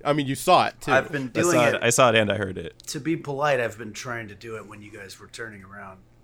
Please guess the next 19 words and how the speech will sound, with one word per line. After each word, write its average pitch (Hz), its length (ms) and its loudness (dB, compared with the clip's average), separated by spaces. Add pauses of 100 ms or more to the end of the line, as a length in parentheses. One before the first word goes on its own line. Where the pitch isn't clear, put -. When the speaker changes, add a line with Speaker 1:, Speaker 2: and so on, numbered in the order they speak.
(280)
Speaker 1:
Like, 151 140 2
every 156 160 2
time 151 200 2
I 127 100 2
blinked, 160 420 -2
you've 151 160 -8
been, 127 460 -2
you've 127 160 -8
been 127 120 -2
taking 143 280 0
a - 20 8
Speaker 2:
Yeah, 160 160 10
Speaker 1:
sip? 220 120 0 (160)
Speaker 2:
yeah. 120 220 -6
I, 127 140 -4 (340)
I 135 380 0 (160)
am 123 120 -10
very 151 480 -4
fast, - 640 -16